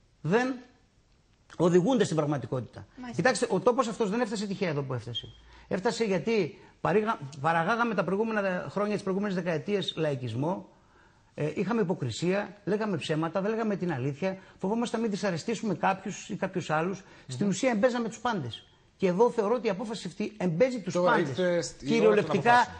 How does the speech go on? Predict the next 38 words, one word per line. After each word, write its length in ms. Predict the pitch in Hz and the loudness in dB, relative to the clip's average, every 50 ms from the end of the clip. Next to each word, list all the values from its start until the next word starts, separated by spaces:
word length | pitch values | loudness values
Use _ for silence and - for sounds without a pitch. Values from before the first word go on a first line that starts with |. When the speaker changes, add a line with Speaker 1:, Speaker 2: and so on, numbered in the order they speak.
| - - | -6 -2
Speaker 1:
εμπέζει 340 | 185 160 156 226 240 233 214 | 0 4 6 6 6 6 4
τους 140 | 208 190 - | -2 -2 0
πάντες, 280 | - 240 240 220 233 | 2 2 2 2 0
γιατί 200 | 220 220 214 240 | 0 0 0 -2
θα 80 | 175 220 | -2 -4
ξαναρωτήσω 640 | 220 - 226 214 202 185 175 170 247 196 - 254 240 - | -4 -2 0 0 0 0 0 0 -2 0 0 -2 -2 -2
εάν 400 | - 190 202 233 262 - 175 131 - - - - - - - _ | 0 2 4 4 4 4 2 0 -2 -6 -16 -20 -20 -20 -6 _
αυτή 340 | - 175 160 - - 320 | -2 -2 0 0 2 4
η 60 | 277 262 | 4 6
λύση 300 | 254 254 226 - - 165 | 4 4 2 2 0 0
που 120 | 170 165 | 0 2
δίνεται 400 | 160 220 240 247 190 269 247 - - | 2 2 2 2 0 0 -2 0 0
είναι 160 | 247 262 262 | 0 2 2
μια 200 | 247 233 220 202 | 2 2 2 2
λύση 460 | 190 196 220 202 - 240 254 247 - - | 4 4 2 2 0 0 -2 -2 -4 -6
Speaker 3:
Μμμ. 240 | - 127 113 143 170 175 - - | -10 -10 -8 -8 -8 -10 -6 0
Speaker 1:
η 140 | 214 214 | 2 4
οποία 340 | 208 196 233 254 262 269 - - | 4 4 4 2 2 0 0 -2
θα, 220 | - 190 190 175 170 - 156 - - | -4 -4 -2 -2 -4 -8 -10 -10 -6
θα 180 | - 185 190 | -2 -2 0
δώσει, 440 | 160 220 247 233 - 254 240 220 - - - | 2 2 2 2 0 -2 -2 -2 -4 -6 -6
θα 120 | - 175 | -4 -2
βγάλει 200 | 170 240 240 240 | 0 0 2 2
αποτέλεσμα. 640 | 208 175 196 190 233 226 185 156 135 135 120 110 - - - - - - - | 0 0 -2 0 0 0 0 0 -2 -2 -4 -6 -8 -14 -20 -20 -20 -6 -2
Και 200 | 175 175 180 175 | 0 0 0 0
σημειώστε 420 | - - 175 165 185 208 190 196 | 0 2 2 4 4 2 2 0
το 80 | 202 233 | -2 -4
ότι 120 | 220 190 214 | -2 -2 -2
δεν 180 | 208 262 294 | -2 0 0
πρόκειται 340 | 311 320 320 240 - - 214 | 0 0 -2 -2 -2 -4 -4
να 100 | 190 156 | -2 -2
δώσει 180 | 143 131 - 143 | -4 -4 -6 -8
αποτέλεσμα 400 | 131 135 127 - 120 117 120 131 | -8 -8 -6 -6 -6 -6 -6 -6
αυτή 180 | 117 - 165 | -6 -4 -4
η 40 | 156 | -2
λύση. 340 | 147 160 170 - - 214 - - - - - _ _ | -2 -2 -2 -4 -6 -8 -8 -10 -18 -20 -20 _ _
Θα 120 | - 180 | -6 -4
κληθούμε 580 | - 165 175 160 - - 262 240 220 170 160 | -2 -2 -2 -2 -2 -2 0 0 0 -2 -4